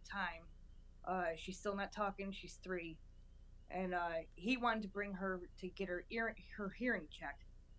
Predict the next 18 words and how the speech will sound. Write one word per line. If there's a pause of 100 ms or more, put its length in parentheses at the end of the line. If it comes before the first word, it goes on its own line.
(260)
And
I
said,
"No,
I
don't
want
her
hearing
checked.
Something
isn't (220)
right." (880)
Like,
'cause
I
knew,
and